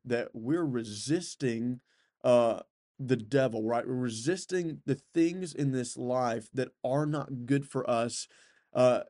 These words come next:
in our Christian walk, right? We need to be weary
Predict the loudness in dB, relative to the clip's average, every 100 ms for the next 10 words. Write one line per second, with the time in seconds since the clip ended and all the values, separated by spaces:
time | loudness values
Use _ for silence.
0 | _ 2 4 4 2 2 2 -2 -2 -2
1 | -2 -2 -2 -4 -10 _ _ -8 0 2
2 | 0 -6 -20 _ _ _ _ 2 2 2
3 | 4 4 4 2 4 6 6 4 0 0
4 | 2 0